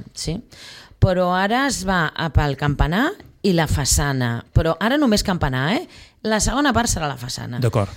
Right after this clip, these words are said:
Speaker 2: És a dir, la intenció del bisbat és arranjar campanar i
Speaker 1: Ah, exacte,
Speaker 2: façana.
Speaker 1: això sí, això
Speaker 2: Però
Speaker 1: sí.
Speaker 2: per començar,
Speaker 1: Però
Speaker 2: l'any
Speaker 1: per
Speaker 2: dos mil vint-i-sis,
Speaker 1: començar.
Speaker 2: campanar.
Speaker 1: Exacte. I l'ideal seria començar bastant aviat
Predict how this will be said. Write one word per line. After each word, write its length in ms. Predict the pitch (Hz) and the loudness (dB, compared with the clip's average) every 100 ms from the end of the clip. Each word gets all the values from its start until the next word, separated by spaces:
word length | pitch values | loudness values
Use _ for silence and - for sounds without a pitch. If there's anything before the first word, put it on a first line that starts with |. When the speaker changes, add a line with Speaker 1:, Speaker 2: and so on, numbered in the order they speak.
| - | -2
Speaker 2:
És 120 | 135 | 2
a 40 | 143 | 4
dir, 80 | 135 | 4
la 80 | 123 | 4
intenció 340 | 156 165 175 | 4 4 4
del 100 | 190 | 2
bisbat 440 | 151 151 123 175 160 | 2 2 2 0 2
és 200 | 180 - | 2 2
arranjar 460 | 135 139 123 101 | 2 2 2 0
campanar 460 | - 131 127 135 196 | 2 2 2 2 2
i 60 | 220 | 2
Speaker 1:
Ah, 140 | 226 196 | 4 4
exacte, 480 | 131 - 135 98 | 6 4 4 0
Speaker 2:
façana. 120 | 135 - | -6 -8
Speaker 1:
això 220 | 147 196 | -6 -4
sí, 220 | - 123 127 | -4 -4 -6
això 100 | - | 0
Speaker 2:
Però 160 | 135 175 | 4 4
Speaker 1:
sí. 80 | 135 | 4
Speaker 2:
per 140 | 139 | 2
començar, 480 | 147 151 202 175 190 | 4 4 6 4 2
Speaker 1:
Però 80 | 175 | 2
Speaker 2:
l'any 120 | 160 | 2
Speaker 1:
per 60 | 170 | 4
Speaker 2:
dos 140 | 151 | 4
mil 140 | 156 143 | 4 4
vint-i-sis, 480 | 143 147 139 220 - | 4 4 2 2 2
Speaker 1:
començar. 40 | |
Speaker 2:
campanar. 400 | - 147 135 127 175 | 2 2 4 2 2
Speaker 1:
Exacte. 460 | 127 127 117 - 127 123 - - - _ _ | 0 -4 -6 -10 -12 -14 -20 -20 -20 _ _
I 160 | 220 226 | -2 2
l'ideal 540 | 220 214 202 214 220 | 4 4 4 4 4
seria 440 | 226 226 220 233 185 | 4 2 4 2 2
començar 680 | 175 151 156 - 196 196 - | 0 -2 -2 0 2 2 -2
bastant 480 | 156 147 139 170 165 | -2 -2 -2 0 0
aviat 520 | 180 196 196 220 277 | 2 2 0 -2 -4